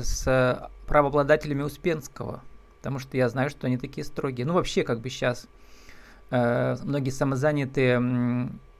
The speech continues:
не то что про это не знают, они знают, что могут возникнуть проблемы, но часто рискуют. А потом, когда раскрутят уже свое это, уже будет поздно, могут забрать.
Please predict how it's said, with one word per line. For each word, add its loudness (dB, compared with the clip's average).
не -4
то 4
что -2
про 0
это -2
не 2
знают, 0
они 2
знают, 4
что -4
могут 0
возникнуть -2
проблемы, 4
но 6
часто 4
рискуют. -4
А -2
потом, 8
когда 6
раскрутят 4
уже 0
свое 4
это, 0
уже -2
будет -2
поздно, 0
могут -4
забрать. 0